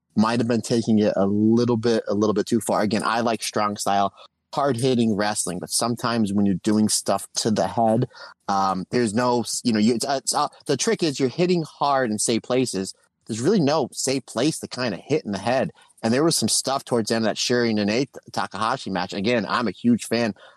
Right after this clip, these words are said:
of the strong style wrestling, where I was like, "Ooh, that might have been a little bit too much," where I think this, uh, the stuff with Giulia and Nene was, was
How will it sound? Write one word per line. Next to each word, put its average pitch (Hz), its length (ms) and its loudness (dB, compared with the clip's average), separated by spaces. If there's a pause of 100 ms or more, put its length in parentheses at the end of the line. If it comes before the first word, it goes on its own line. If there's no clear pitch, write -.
(120)
of 127 140 0
the 117 100 0
strong 110 540 -2
style 107 240 0
wrestling, 107 320 -2
where 101 80 2
I - 20 0
was 92 100 -4
like, 95 100 -8 (100)
"Ooh, 123 160 4
that 117 180 0
might 165 160 0
have 156 100 0
been 135 120 2
a 123 60 4
little 120 280 2
bit 120 180 0
too 120 200 2
much," - 480 0 (300)
where 113 200 2
I 104 140 0
think 131 320 -2
this, 113 280 2
uh, 107 140 2
the 104 100 0
stuff 117 260 -2
with 107 100 -2
Giulia 107 640 4
and 101 240 0
Nene 101 280 0
was, 101 260 0
was 101 320 0